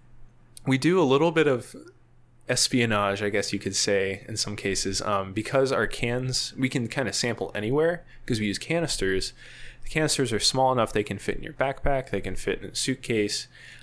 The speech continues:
Um, so in some cases, we'll actually kind of sneak up to the side of, like, a, you know, I'm, I'm, I'm dead <laughs> serious. We can kinda sneak up to, um, like, an oil field or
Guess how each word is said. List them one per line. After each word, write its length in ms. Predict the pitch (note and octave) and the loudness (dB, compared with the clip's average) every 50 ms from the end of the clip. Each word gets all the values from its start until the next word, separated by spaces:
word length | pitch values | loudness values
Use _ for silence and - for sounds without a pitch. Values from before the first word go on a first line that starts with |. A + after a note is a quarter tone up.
| - - | -10 -4
Um, 380 | A2 G2 F#2 F2+ - - - - - - | -2 -2 -2 -2 -6 -10 -16 -18 -14 -6
so 160 | - - C3+ A#2 | -4 -2 0 2
in 60 | A2 | 2
some 200 | - F3 F#3+ G3+ | 2 0 0 2
cases, 360 | - F3+ D#3+ - C3 A2 - | 2 0 2 2 0 -2 0
we'll 120 | B2 A#2 A#2 | 0 2 2
actually 360 | B2+ C#3 - - A#2+ G#2+ G2 | 2 0 0 -2 -2 -2 -2
kind 240 | - - - C3 A#2 | -4 -4 -4 -2 0
of 200 | G2+ F2+ - - - - - - - - - - - | 0 -2 -4 -8 -18 -20 -20 -20 -20 -20 -20 -10 -4
sneak 420 | - - - - C3 B2 A#2+ B2+ | -2 -2 0 0 0 0 2 2
up 200 | B2+ A#2+ - - | 2 2 2 2
to 120 | - A2+ G2+ | 2 2 2
the 100 | G2 F#2+ | 2 2
side 320 | - - A2 G#2 G#2 G#2 | 2 2 4 4 4 2
of, 140 | G#2+ G2+ G#2 | 2 0 0
like, 240 | F#2+ F2+ F#2 - - | 0 0 0 0 0
a, 260 | F#2 F#2 F2+ F#2 - - | 0 0 0 0 -2 -2
you 120 | B2+ B2+ A2+ | -2 0 2
know, 200 | G#2+ G2+ G2 - | 2 2 2 2
I'm, 160 | A2+ A#2+ B2 - | 0 0 0 0
I'm, 180 | A#2+ B2+ B2 - - - | -2 -2 -2 -4 -4 -4
I'm 100 | B2+ B2 | -2 0
dead 220 | A#2+ C3+ D3 C#3+ - | 0 0 0 0 0
<laughs> 80 | - | 0
serious. 680 | E3+ E3+ - - E3 - A#3 - C4+ A3 - A3 - - | 0 0 2 2 2 2 2 2 2 0 0 -2 -4 -2
We 100 | D3+ C#3 | -2 -2
can 180 | - D3+ C3+ C3 - - - - - - - | -2 -2 -6 -6 -8 -12 -12 -12 -14 -10 -4
kinda 180 | - F#3 D#3 B2+ | -2 0 2 2
sneak 320 | - - D3+ C#3+ C3+ - | 2 2 0 0 2 2
up 160 | C#3+ C#3 - - | 2 0 0 -2
to, 260 | - - B2 A2+ A2 | -2 0 2 4 4
um, 320 | A2 G#2 G2+ G2+ G2+ G#2 - - - - - - | 4 2 0 -2 -4 -10 -12 -14 -18 -20 -14 -8
like, 120 | - A2+ G2+ | -6 -4 -4
an 80 | G2+ | -2
oil 280 | F2+ - C#3 C#3+ C#3 C3+ | 0 2 4 4 4 4
field 460 | C3+ - C3+ C3 B2+ B2 A#2+ A#2+ A#2+ | 2 2 2 4 6 6 4 4 4
or 320 | G#2+ G2+ G2 F#2+ F#2+ - | 4 2 2 2 0 -2